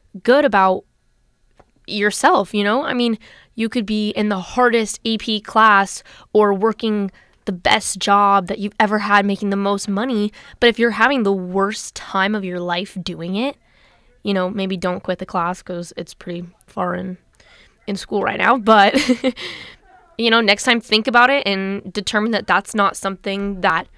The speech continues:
feels good. You know, your self-care goes way down just because you're doing one thing and it ruins that time period in your life that you're doing it.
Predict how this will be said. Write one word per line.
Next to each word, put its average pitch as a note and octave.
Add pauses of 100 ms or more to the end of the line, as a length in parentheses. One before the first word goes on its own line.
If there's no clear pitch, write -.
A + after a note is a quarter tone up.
(160)
feels B3+
good. G3 (680)
You G3
know, G3
your A3
self-care C4
goes G3
way G3+
down G#3
just G#3
because G3+
you're G3
doing G3 (360)
one A3
thing A#3
and G3
it G#3
ruins F#3+ (460)
that G3+
time G#3
period G#3+
in G3
your F#3+
life B3
that -
you're G#3
doing D4
it. F3+